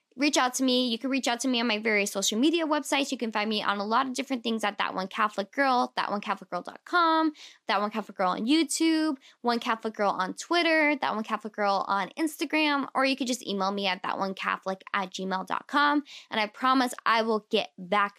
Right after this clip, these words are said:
to you in some way. You'll be hearing from me. Maybe you shouldn't email me because maybe I'll just send you random emails all the time saying, "Hey,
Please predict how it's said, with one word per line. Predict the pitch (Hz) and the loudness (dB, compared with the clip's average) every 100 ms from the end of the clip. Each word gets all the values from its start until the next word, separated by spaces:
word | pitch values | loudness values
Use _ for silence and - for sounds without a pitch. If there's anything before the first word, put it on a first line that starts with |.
| - | -4
to | 226 208 | 0 0
you | 190 180 214 214 - | -2 0 2 2 0
in | 190 185 | -4 -6
some | - 208 196 208 - - - | -6 -2 0 0 -4 -12 -18
way. | 185 196 196 | -2 0 2
You'll | 233 196 | 2 -2
be | 190 | -4
hearing | 185 - 180 180 180 180 | -8 -4 -2 0 -4 -4
from | 185 180 | -4 -2
me. | 196 277 330 - - - | 2 2 0 -4 -20 -2
Maybe | 330 440 | 2 4
you | 494 | 4
shouldn't | 330 269 269 | 4 2 0
email | 208 196 190 | 0 0 -2
me | 175 196 | -4 -4
because | 214 214 | -6 -2
maybe | 226 262 | 0 2
I'll | 277 | 0
just | 233 226 | 0 -2
send | 220 214 | 0 0
you | 196 | 0
random | 180 190 190 | -2 0 -2
emails | - 190 175 180 | -2 -4 -4 -4
all | - | -4
the | - | -4
time | 95 98 - | -8 -8 -6
saying, | 208 254 | -4 -2
"Hey, | 403 392 381 | -2 -2 -4